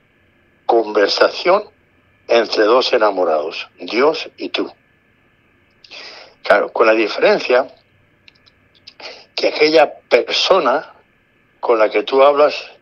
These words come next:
y que está enamorada de ti es todopoderoso. Y nosotros, todos necesitados.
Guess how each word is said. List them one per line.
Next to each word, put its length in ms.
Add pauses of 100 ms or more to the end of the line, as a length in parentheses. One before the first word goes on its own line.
(460)
y 120
que 140
está 260
enamorada 580
de 180
ti 320
es 240
todopoderoso. 960 (1900)
Y 120
nosotros, 680 (640)
todos 300
necesitados. 840